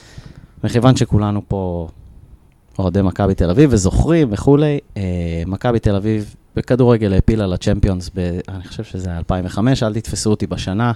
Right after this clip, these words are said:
בית עם ביירן, יובנטוס ואייקס, ומודחת למעשה מהמקום השלישי שהיה מוביל לוופא בזמנו, במחזור האחרון. אה,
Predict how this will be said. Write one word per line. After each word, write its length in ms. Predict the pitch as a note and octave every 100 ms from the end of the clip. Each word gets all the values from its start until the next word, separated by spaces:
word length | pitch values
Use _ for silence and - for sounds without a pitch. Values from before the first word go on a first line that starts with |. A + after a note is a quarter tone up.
| - - - - - G#2+
בית 340 | B2 A#2 A2
עם 160 | G2+ F#2+
ביירן, 460 | G#2+ A2+ G#2 F#2 F2
יובנטוס 640 | F#2 F#2+ A2+ G#2+ - F#2+ F#2+
ואייקס, 880 | - C3 C#3 D#3 - - - - - -
ומודחת 800 | G#2 G#2 G#2 G2 B2 D3 E3 -
למעשה 560 | A2 G2 F#2 F2 - B2
מהמקום 540 | A2 F2 - G#2 G#2
השלישי 920 | F#2 E2 D#2 D#2+ - - D#2 - C3 D3
שהיה 640 | - - F2+ F2 F#2 F2+
מוביל 380 | F#2 F2+ F#2+ F#2
לוופא 400 | E2 E2 B2+ D#3
בזמנו, 500 | D3+ E3 E3 F3+ G3 - - - - - -
במחזור 460 | C3 A#2 G#2 B2 B2
האחרון. 440 | G2+ G2+ F#2 F2+ - _ - _ _ _
אה, 40 | -